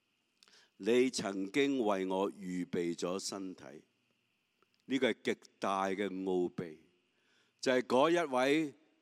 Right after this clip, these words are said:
三一真神嘅第二位，竟然間加上咗呢一個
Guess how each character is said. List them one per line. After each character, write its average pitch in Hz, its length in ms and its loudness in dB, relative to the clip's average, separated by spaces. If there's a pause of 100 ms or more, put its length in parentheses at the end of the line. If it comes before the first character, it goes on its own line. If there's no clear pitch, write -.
(420)
三 160 420 4
一 165 60 4 (100)
真 156 240 0
神 104 220 -2
嘅 117 100 2
第 101 440 -2
二 98 40 2
位， 87 400 -2 (640)
竟 151 300 2
然 101 260 4
間 123 400 0 (400)
加 147 340 4
上 98 320 -2
咗 98 400 0 (300)
呢 113 180 0
一 131 140 6
個 110 160 0